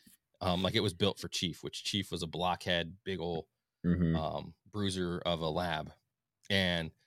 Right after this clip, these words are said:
Speaker 1: he, he couldn't get out anywhere, you know?
Speaker 2: Yeah.
Speaker 1: So I had, um, you know, I put the post in, in the ground, cemented 'em, all that, put the concrete in there.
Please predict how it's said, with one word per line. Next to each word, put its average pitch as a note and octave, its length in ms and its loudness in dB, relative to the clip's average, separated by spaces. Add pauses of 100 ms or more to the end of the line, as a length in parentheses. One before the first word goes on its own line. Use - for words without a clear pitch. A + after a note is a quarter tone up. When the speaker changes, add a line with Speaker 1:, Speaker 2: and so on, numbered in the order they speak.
(440)
Speaker 1:
he, D#3 360 0
he A#2+ 100 0
couldn't G2+ 220 2
get G2 100 4
out F#2+ 180 4
anywhere, E2+ 360 -2 (180)
you F#2+ 140 0
know? D#2+ 220 -2 (100)
Speaker 2:
Yeah. A1 260 2 (720)
Speaker 1:
So C3 180 6
I A2+ 80 8
had, A2 280 6 (120)
um, F2+ 300 2
you F#2+ 80 2
know, E2 260 0
I F#2+ 80 2
put A#2+ 160 0
the - 80 0
post A2 320 6
in, G#2 260 2
in G#2+ 120 2
the G2 60 0
ground, G2+ 420 4 (680)
cemented G#2 440 2
'em, F#2+ 220 -2 (600)
all G2+ 160 4
that, F#2+ 260 2
put G#2+ 120 -4
the - 60 -8
concrete G2 400 0
in F#2 120 0
there. F#2 220 0